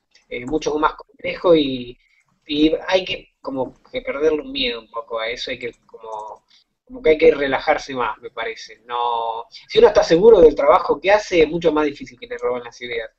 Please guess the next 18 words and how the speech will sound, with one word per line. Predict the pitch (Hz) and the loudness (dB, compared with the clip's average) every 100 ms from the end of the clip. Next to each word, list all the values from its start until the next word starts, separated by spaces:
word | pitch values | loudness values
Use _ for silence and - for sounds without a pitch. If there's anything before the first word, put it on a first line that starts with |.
| _ _ _ - | _ _ _ -2
Sí | 180 | 6
hay | 220 | 6
que | 440 | 6
tener | 160 156 | 4 0
cuidado, | 156 175 - 185 | 2 6 8 8
obviamente, | 156 151 202 220 175 143 | 6 6 6 4 4 -4
de, | 135 127 | -2 -4
de | 123 120 | -4 -8
tratar | 123 123 147 | -10 -6 -4
de | 143 | -6
trabajarlas | 123 123 123 165 160 160 151 | -4 -4 0 2 2 2 0
y | 127 | -2
tratar | 127 131 139 | -10 -4 -4
de | |
ponerles | 131 139 147 131 | -4 -6 -8 -10
su | 135 | -12
impronta, | 123 190 160 123 120 | 0 2 2 -2 -6
pero, | 127 - | -6 -8